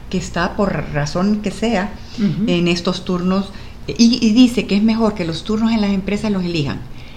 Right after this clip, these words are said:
Speaker 1: que los cambien cada dos, dos días para
Speaker 2: Ujú.
Speaker 1: que no afecte el ciclo natural de la persona, o, o lo cambien cada mes para que entonces la persona que, que se va a descansar... Un,
Speaker 2: O
Speaker 1: eh,
Speaker 2: sea que cada semana no funciona.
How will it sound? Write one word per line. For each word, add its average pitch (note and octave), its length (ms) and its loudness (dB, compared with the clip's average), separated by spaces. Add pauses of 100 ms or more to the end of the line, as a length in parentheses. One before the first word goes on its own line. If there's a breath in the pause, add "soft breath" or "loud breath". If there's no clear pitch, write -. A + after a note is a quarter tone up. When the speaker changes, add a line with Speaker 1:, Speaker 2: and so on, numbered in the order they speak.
(380 loud breath)
Speaker 1:
que F#3+ 100 2
los F3 140 0
cambien D#3 280 0
cada A#3 300 4
dos, C4+ 360 -2
dos G#3+ 220 0
días B3 460 0 (180)
para F3 180 0
Speaker 2:
Ujú. D3+ 60 -4
Speaker 1:
que E3 80 -2
no E3+ 80 -2
afecte G3+ 460 -4
el D3 100 -4
ciclo F3 560 -4 (240 loud breath)
natural D#3 720 -2
de F3+ 80 -2
la F3+ 100 -2
persona, F#3+ 440 -4 (460 loud breath)
o, G3+ 180 0 (180)
o A#3+ 400 2
lo F3 140 2
cambien F3+ 280 -2
cada F#3 340 2
mes G#3 480 -2 (540)
para E3+ 260 0
que E3+ 80 -4
entonces A3+ 540 0
la G#3+ 140 -2
persona F#3+ 400 -4
que, G#3+ 240 -4 (260 loud breath)
que G3 100 -2
se G3 140 -2
va G3 160 4
a E3 60 2
descansar... D#3+ 640 -4 (100)
Un, F#3+ 260 -2
Speaker 2:
O - 40 -10
Speaker 1:
eh, G#3 140 2
Speaker 2:
sea A3+ 240 6
que A#3 160 2
cada A3+ 280 8
semana A#3 380 4
no G#3+ 120 4
funciona. G#3 500 2